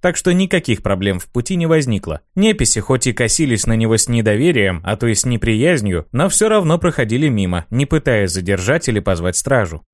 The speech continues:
Как и в любой стартовой локации, здесь повсюду сновали десятки бессмертных невысокого уровня,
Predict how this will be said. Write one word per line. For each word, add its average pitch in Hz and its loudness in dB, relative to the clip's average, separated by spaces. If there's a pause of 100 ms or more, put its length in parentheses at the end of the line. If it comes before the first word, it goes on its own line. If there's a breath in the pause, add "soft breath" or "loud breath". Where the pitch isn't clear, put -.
(420)
Как 180 -2
и 180 2
в 160 2
любой 156 2
стартовой 120 0
локации, 131 0
здесь 143 0
повсюду 160 0
сновали 113 0
десятки 101 -2
бессмертных 135 -2
невысокого 127 0
уровня, 90 0